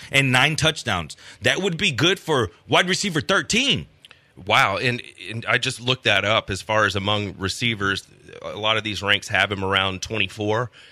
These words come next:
Speaker 2: which would mean he's
Speaker 1: Wow.
Speaker 2: a, you know, he's a wide receiver two, you know, borderline wide receiver three, maybe a flex.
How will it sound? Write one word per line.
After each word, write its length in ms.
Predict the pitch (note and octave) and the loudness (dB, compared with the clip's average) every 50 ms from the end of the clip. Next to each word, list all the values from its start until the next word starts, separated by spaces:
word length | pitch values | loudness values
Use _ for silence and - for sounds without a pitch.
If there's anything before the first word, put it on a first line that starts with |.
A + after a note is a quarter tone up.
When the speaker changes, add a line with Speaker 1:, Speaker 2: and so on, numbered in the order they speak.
| - _ | -20 _
Speaker 2:
which 200 | - G2+ G#2 - - | -8 -8 -6 -6 -6
would 120 | G#2+ G2+ | -4 -2
mean 240 | G2+ G2 G2+ G2+ G2 | 0 0 0 0 -2
he's 80 | F#2+ - | -2 0
Speaker 1:
Wow. 300 | C#2+ D2 D2+ D2+ G2 F#2 | 0 2 2 2 2 2
Speaker 2:
a, 60 | D#2 - | 0 -4
you 160 | - G#2+ G2+ G2 | -8 -8 -4 -2
know, 120 | G2 F#2+ | -2 -2
he's 120 | G2 F#2+ | -2 -2
a 60 | G#2 G2 | -4 -4
wide 300 | F#2 G2 G#2 G#2+ G#2 G2+ | -2 0 2 2 2 0
receiver 360 | G#2 - - A2+ G#2 F#2 G2+ | -4 -6 -4 -6 -6 -6 -6
two, 600 | - - - B2 A2+ A2 A2 A2 A2+ A2 A2 - - C2+ | -8 -6 -4 -2 -2 -2 -2 -4 -4 -6 -8 -10 -14 -8
you 140 | F#2 G#2+ G2+ | -4 -2 -2
know, 140 | F#2+ F#2+ F#2+ | 0 -2 -2
borderline 760 | F#2 F2 G#2+ G#2 G#2 G#2 G#2 G2+ G2 G2 G2 G2 G2 F2+ D2 _ _ _ - | -4 -4 -4 -2 -2 -2 -2 -2 0 0 0 0 -4 -8 -12 _ _ _ -10
wide 200 | F2 G2 G2+ G2+ G2 | -4 -2 -2 -2 -2
receiver 320 | G2 - - A2 F#2+ F#2+ | -4 -8 -8 -8 -8 -10
three, 360 | E2 - G#2 G2+ G#2+ G#2+ A2 G#2+ | -10 -8 -8 -8 -6 -6 -6 -4
maybe 260 | G2+ F#2+ F#2+ F#2+ F#2 | -4 -4 -4 -4 -6
a 40 | F2 | -6
flex. 560 | - - F#2+ F#2+ G2 G2 G2 - - - - | -8 -6 -2 0 0 0 0 -4 -10 -20 -20